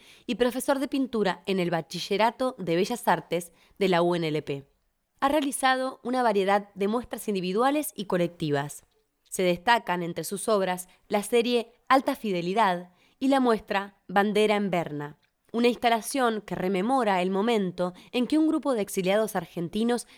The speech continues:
desplegó una bandera que decía "Videla asesino" en las tribunas del estadio de Wandorf en Berna, Suiza, en mayo de mil novecientos setenta y nueve,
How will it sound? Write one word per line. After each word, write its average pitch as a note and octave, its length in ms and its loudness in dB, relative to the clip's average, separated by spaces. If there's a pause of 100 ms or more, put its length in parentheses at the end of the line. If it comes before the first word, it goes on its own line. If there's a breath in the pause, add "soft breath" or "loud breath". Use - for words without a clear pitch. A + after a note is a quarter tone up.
desplegó A#3 500 0
una D4+ 180 0
bandera G3 460 0
que F#3 100 -6
decía F#3+ 520 -2 (120)
"Videla A#3+ 480 2
asesino" F#3+ 680 -2 (200 loud breath)
en A#3+ 80 0
las A#3+ 160 0
tribunas C4+ 400 0
del G#3+ 140 0
estadio G#3+ 360 0
de F3+ 120 0
Wandorf F3+ 720 0
en F3 200 -2
Berna, D#3+ 440 0
Suiza, D#3 600 -6
en A#3 160 2
mayo D4 300 0
de G#3 140 2
mil G#3+ 160 0
novecientos F3+ 460 -4
setenta F3 300 -6
y F3+ 40 -2
nueve, E3 420 0